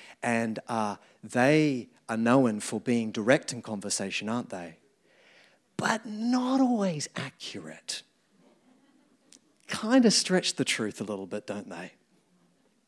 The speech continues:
Sometimes. I'm sure you would all agree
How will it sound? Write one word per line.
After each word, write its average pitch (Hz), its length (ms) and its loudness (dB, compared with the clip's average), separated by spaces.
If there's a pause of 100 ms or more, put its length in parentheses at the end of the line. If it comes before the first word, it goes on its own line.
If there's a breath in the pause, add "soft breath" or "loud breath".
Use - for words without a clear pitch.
(240)
Sometimes. 92 760 -12 (1500 loud breath)
I'm 202 120 10
sure 277 320 10
you 247 160 10
would 226 100 12
all 208 180 12
agree 113 460 2